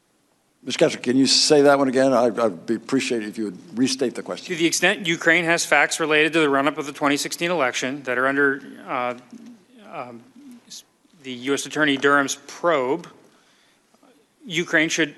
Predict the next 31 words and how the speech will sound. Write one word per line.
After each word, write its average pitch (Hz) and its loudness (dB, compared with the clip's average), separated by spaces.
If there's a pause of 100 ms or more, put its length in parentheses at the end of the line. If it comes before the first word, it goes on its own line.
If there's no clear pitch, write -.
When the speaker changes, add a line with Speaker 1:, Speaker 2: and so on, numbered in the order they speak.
Speaker 2:
should 139 -6
cooperate 160 2
with 180 -4
the 180 -8
United 165 -2
States, 185 -2
and 143 -6
to 143 -12
the 135 -4
extent 151 -2
there 156 2
are 143 2
Ukrainians 143 0
doing, 139 0 (460)
uh, 120 -2
improper 151 0
things, 151 -2
the 135 -6
Ukrainians 139 0
ought 147 4
to 151 2
investigate 151 -2
that 160 0
themselves, 147 -6
correct? - -4 (920)
Speaker 1:
Mister 131 -4
Castor, 143 4 (160)
um, 110 2
the 110 -8
Ukrainian-American 139 0
relations, 113 -2